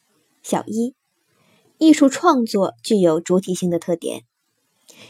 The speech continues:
艺术创作的主体性集中体现为艺术家的创作活动具有能动性和独创性。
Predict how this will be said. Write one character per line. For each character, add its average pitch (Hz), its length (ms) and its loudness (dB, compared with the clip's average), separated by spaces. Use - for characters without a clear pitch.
艺 277 140 4
术 247 180 6
创 240 300 0
作 226 160 -2
的 196 100 -2
主 185 180 -4
体 175 300 -4
性 196 380 -4
集 - 180 -4
中 254 180 -4
体 180 180 -6
现 233 260 -2
为 196 280 -2
艺 254 120 0
术 226 160 -4
家 233 180 -2
的 202 160 -4
创 254 240 -4
作 202 160 0
活 170 300 0
动 226 200 -2
具 220 180 0
有 165 260 0
能 170 280 -6
动 262 260 0
性 190 260 -8
和 180 220 -4
独 156 160 -6
创 220 240 -6
性。 165 260 -6